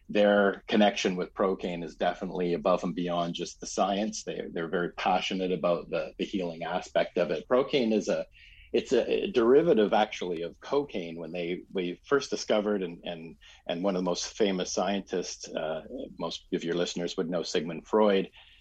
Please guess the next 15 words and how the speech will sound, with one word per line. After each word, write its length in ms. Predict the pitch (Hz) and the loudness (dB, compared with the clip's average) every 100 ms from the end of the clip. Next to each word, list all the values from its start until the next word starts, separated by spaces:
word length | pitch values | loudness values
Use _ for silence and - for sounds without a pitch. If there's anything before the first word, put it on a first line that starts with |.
| _ | _
um, 520 | 90 87 85 87 85 - | -4 -2 -2 -4 -8 -10
they, 320 | - 110 110 - | -6 0 0 0
they 240 | 92 87 85 | 0 0 0
developed 500 | 95 110 120 98 - | 0 4 4 2 0
Procaine, 540 | 127 139 - 110 104 | 4 4 2 -2 -2
or 80 | 90 | -4
excuse 300 | - 120 98 | 2 2 2
me, 100 | 78 | 0
cocaine, 600 | 113 135 143 87 85 87 _ - _ - | 4 4 4 -2 -2 -8 _ -20 _ -4
and 240 | - 90 95 | -2 0 2
they 100 | 95 | 2
use 460 | 90 120 147 143 | 4 4 4 4
that 380 | 101 87 87 - - | 0 2 0 -4 -4
in, 380 | 104 95 90 87 | -2 -2 -6 -8
um, 460 | - 85 80 80 - | -8 -4 -4 -4 -10